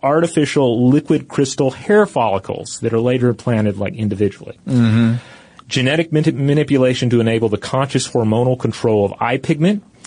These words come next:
Speaker 1: Fetal manipulation and surgical augmentation to produce male genitals that are retractable within a vaginal cavity for visual gender swapping. So they wouldn't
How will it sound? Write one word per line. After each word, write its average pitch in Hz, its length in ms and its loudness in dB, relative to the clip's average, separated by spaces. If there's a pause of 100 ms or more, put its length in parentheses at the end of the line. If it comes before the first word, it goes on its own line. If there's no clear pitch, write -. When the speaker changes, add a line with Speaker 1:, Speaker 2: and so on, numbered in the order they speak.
(200)
Speaker 1:
Fetal 202 460 2
manipulation 151 760 2
and 123 160 0
surgical 196 540 0
augmentation 135 680 0
to 110 60 -2
produce 113 320 2
male 143 520 2
genitals 117 720 0
that 110 100 0
are 104 40 0
retractable 107 1000 0 (180)
within 117 240 2
a 113 80 0
vaginal 135 600 0
cavity 110 640 -2 (140)
for 117 180 0
visual 120 580 0
gender 104 340 -2
swapping. - 460 -6
So 110 340 -2 (840)
they 127 140 -2
wouldn't 143 320 0